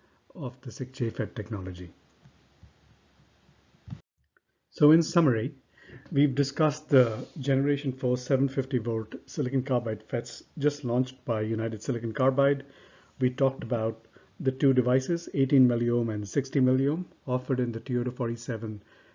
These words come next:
three lead and four leaded packages, which have been qualified to the A E C Q one oh one standard. We showed that these devices have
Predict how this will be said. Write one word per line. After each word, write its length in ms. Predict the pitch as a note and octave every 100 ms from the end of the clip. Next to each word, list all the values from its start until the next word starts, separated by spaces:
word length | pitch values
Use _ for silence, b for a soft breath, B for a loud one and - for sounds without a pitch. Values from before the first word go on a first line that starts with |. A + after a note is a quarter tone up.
| b
three 220 | - C3+
lead 180 | C3 B2+
and 160 | A2+ -
four 160 | B2+
leaded 320 | B2 B2 B2 -
packages, 600 | B2+ C#3 B2+ B2+ B2+ - b b b
which 180 | C3 B2+
have 220 | C3 C3+
been 160 | C3+ B2
qualified 640 | A#2+ A#2+ B2+ C3+ B2+ B2+
to 80 | C3
the 180 | A2+ F#3+
A 100 | B2+
E 120 | A#2+
C 200 | - A#2+
Q 200 | - B2+
one 160 | A#2 A#2
oh 40 |
one 180 | A2 A2
standard. 520 | - A#2+ A#2+ F3+ - b b b b b b b
We 120 | C3+ C3
showed 480 | - D#3+ D#3+ D#3 - -
that 320 | C3+ C3+ A#2
these 240 | C#3+ D3
devices 440 | C3 B2 B2+ C3+ A#2+
have 340 | A#2+ A#2 G#2+